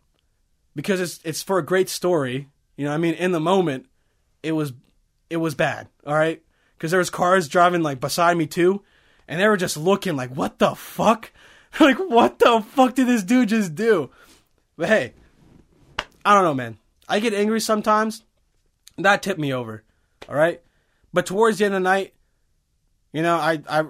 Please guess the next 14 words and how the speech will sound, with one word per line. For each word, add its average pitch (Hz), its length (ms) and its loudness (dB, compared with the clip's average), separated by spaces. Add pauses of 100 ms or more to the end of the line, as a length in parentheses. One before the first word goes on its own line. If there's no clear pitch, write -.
I 147 140 -6
thought 165 280 0
about 170 480 0
my, 143 160 -4
I 139 140 -4
reflected 156 540 -4
on 165 120 -2
my 143 120 -4
thoughts 170 440 0
and, 135 200 -8
like, 131 140 -10
my 135 140 -8
actions, 170 520 -4
dude, 170 300 -4